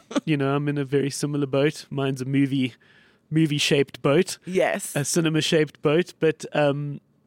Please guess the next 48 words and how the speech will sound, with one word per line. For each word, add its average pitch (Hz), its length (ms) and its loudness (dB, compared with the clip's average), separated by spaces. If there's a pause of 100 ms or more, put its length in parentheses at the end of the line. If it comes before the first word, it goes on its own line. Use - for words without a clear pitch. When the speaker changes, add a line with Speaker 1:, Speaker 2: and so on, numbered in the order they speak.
Speaker 1:
yeah, 165 260 0
and, 143 120 -4
and 147 280 -6
how 160 160 0
you've 160 280 -2
got 156 120 0
to 143 80 -2
keep - 260 -8
your 151 200 0
own 165 140 0
motivation 131 640 -2
up. 120 200 -12 (680)
Speaker 2:
Yeah. 196 220 -4
Speaker 1:
And 196 80 2
there 190 80 2
are 147 180 0
times 139 340 -4
where 127 80 -4
you 127 60 -4
feel 135 240 -2
tired, 127 420 -6
and 117 180 -8
you, - 160 -8 (120)
but 151 80 -2
then 185 120 2
it's 214 140 -4
good 254 220 -2
to - 80 -18
take 165 240 -4
the 185 80 -6
break, 160 420 -2
and 143 300 -6
it, 131 160 -12
you 143 120 -2
know. 127 100 -4 (1080)
But 175 240 2
yeah, 156 200 4 (340)
let's, 180 380 2
um, 170 400 4
let's - 260 0
wrap 160 260 2
this - 180 -4
up. 127 260 -2
I 151 60 -4
think 165 280 -4 (140)
perhaps 160 240 -2
the - 120 0
last 143 520 0